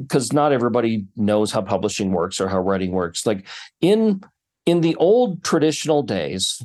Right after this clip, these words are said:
which, you know, that's how I broke into the business, how I, how I made it. The way it worked was a publisher, say Bantam Books or HarperCollins or whatever, that if I,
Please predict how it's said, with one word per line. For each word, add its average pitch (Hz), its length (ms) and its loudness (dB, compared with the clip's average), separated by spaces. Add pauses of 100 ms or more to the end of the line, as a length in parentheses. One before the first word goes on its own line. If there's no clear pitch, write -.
(160)
which, 117 340 -2 (300)
you 113 120 -2
know, 98 160 2
that's 98 260 -2
how 117 220 2
I 113 220 0 (400)
broke 110 260 0
into 135 140 0
the 123 100 -4
business, 165 380 -2
how 113 180 0
I, 113 180 0
how 110 200 -2
I 110 60 -2
made 131 240 0
it. 95 160 -2 (680)
The 151 180 -2
way 202 240 2
it 254 140 2
worked 135 420 0
was 123 300 0
a 139 160 2
publisher, 123 680 -2
say 104 320 -2
Bantam 98 880 -2
Books 95 360 0
or 117 180 -2 (260)
HarperCollins 98 760 0
or 95 60 0
whatever, 87 460 -2 (540)
that 139 480 2
if 135 200 -2
I, 156 320 2